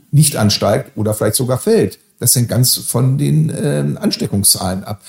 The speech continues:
Also das Ziel muss sein, weiterhin eine möglichst geringe Ansteckungsrate, äh, zu haben, so wie wir es jetzt ja über, äh, den letzten zwei, drei Wochen gut erreicht haben, dass die Inzidenz zurückgegangen ist. Also die Inzidenz hat schon auch einen Stellenwert, die wird ja immer angegriffen, wozu brauchen wir die?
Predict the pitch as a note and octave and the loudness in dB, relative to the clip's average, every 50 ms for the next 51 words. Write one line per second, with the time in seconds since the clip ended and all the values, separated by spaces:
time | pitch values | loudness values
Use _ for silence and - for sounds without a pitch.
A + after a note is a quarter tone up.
0 | - - - - C3 C3 C3 C3 A#2+ - - F#3+ A3 B3 A#3+ G#3 - - D3 C#3+ | -16 -4 2 4 4 6 6 6 6 6 6 6 6 6 6 6 6 4 4 4
1 | D3 E3 F3+ G3 - - - A2+ A#2+ C#3+ C#3 F#3 E3+ E3+ F3+ F3+ G3 G3+ F#3+ - | 6 6 4 4 2 0 2 2 2 4 4 4 6 6 6 6 4 4 2 0
2 | B2 A#2+ A#2+ A#2+ A#2 G#2+ G#2+ B2 B2 A#2+ - - - - - A#2+ G#2+ G#2+ A#2 C3+ | 0 2 4 4 6 6 6 4 4 4 2 2 2 2 0 0 0 2 4 4
3 | D#3+ E3+ E3 - - - F3+ G#3 B3+ - - D3 - - G2 F#2+ F#2+ - - - | 4 2 0 -2 -6 -4 0 0 0 0 0 -2 -2 0 0 0 0 0 -2 -2
4 | - G2+ F2+ F2+ - F#2 - G#2 A2 - A2 G2 F#2 F#2 F#2 - - G#2 F#2 F#2 | -2 -4 -4 -2 -2 -4 -4 -4 -4 -4 -2 -2 -2 0 0 0 0 2 2 2
5 | G2 F#2+ G#2 C3+ C3+ - - - - - - B2+ B2 B2 B2+ A2+ A2 G#2+ - - | 2 2 2 2 0 0 -6 -20 -10 0 4 6 6 8 8 6 6 6 4 4
6 | A2 A#2 C#3 - - - F3 E3 D#3+ E3 F3 F3 D#3+ - - - _ _ - - | 4 4 4 4 2 4 4 4 4 4 4 4 2 0 -4 -14 _ _ -14 -6
7 | - - B2+ A#2+ A#2+ A2 G#2+ A2 A2 A#2 - G#2 G#2+ A2+ A#2 G2 G2+ A#2+ C3 - | 0 2 4 6 6 6 4 4 2 0 -2 -2 -2 0 2 2 4 4 4 2
8 | - - - - - A#2+ B2+ A2 G#2 G2+ F#2+ G#2+ A#2+ - D3 C#3+ - - C#3+ C3 | 2 2 0 0 2 0 2 2 2 2 2 2 2 4 2 2 4 4 4 4
9 | - - D3 B2 A#2 C3 D3+ E3+ - - - A#2+ G2 F2+ F#2+ G#2+ C3 D3+ D3+ - | 4 2 0 0 2 4 4 4 2 2 2 2 2 2 2 4 4 4 2 0
10 | - - - _ _ - - A2+ - - - - - A#2 A2 - - G2+ G#2 G#2 | -4 -18 -20 _ _ -2 0 0 2 2 0 0 0 2 2 2 2 4 4 6
11 | A2 B2+ C#3 B2+ - - - - - - - - C#3 C3+ D#3+ - - A2 - - | 6 6 6 4 2 0 -2 -6 -8 -4 0 2 4 4 4 4 4 2 2 2
12 | F#2 F2+ F2+ E2 - - - - - - - - - - - A#2+ A#2 B2 C3+ - | 2 0 -2 -4 -4 -2 -2 -2 -2 -2 -8 -16 -10 -2 2 4 4 6 6 6
13 | E3 - - D#3+ B2 B2 D3+ A3 G3+ - - - F3+ F3 - - - F3 F#3+ G3 | 6 6 6 6 6 6 6 6 6 4 2 0 -2 -2 0 0 2 4 4 4
14 | G3+ - - F3+ D3+ - C3+ - - - D#3 E3+ F#3 F#3+ F3 D#3 C#3 D3+ C3 C3 | 4 4 2 2 2 2 2 2 2 4 4 6 6 6 6 6 4 4 4 2
15 | C#3 D#3 C3+ - - A#2 A2+ - D#3+ G3 G3 D#3+ B2+ - C3 B2 - C3 A#2+ B2+ | 2 2 0 0 0 0 2 4 6 8 8 6 6 4 4 4 4 4 2 2
16 | C3+ - A2+ G#2 G#2 A#2 D#3+ G#3 A3+ G#3+ C#3+ A#2 G#2+ G#2 A2 B2 E3 F#3 - | 2 0 0 0 2 2 2 4 4 4 6 6 4 4 6 4 4 4 2